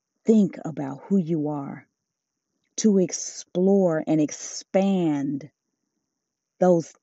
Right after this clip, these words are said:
things that you do well, those areas that you're passionate about.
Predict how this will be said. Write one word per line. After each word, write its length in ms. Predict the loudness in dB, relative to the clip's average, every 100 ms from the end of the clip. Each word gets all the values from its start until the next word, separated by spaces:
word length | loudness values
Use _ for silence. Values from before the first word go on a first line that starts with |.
| 2
things 320 | 2 2 0
that 180 | -4 -4
you 140 | -8
do 220 | -4 -4
well, 500 | -4 0 2 2 2
those 240 | 0 -2 -4 2
areas 420 | 2 4 0 -2
that 220 | -6 -8 -10
you're 140 | -12 _ -20 -12
passionate 560 | -6 -6 -8 -8 -8 -8
about. 380 | -12 -18 -20